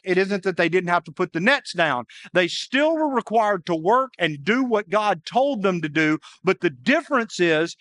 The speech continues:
is that they still were giving one hundred percent effort,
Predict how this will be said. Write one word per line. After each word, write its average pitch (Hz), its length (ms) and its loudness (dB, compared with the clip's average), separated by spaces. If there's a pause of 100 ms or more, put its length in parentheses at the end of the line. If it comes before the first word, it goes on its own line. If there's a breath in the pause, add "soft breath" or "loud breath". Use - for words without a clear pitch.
(140 loud breath)
is 196 220 0
that 202 200 -2
they 196 160 2
still 311 400 0
were 294 140 0
giving 214 480 0
one 254 160 2
hundred 247 340 0
percent 214 400 0
effort, 233 400 0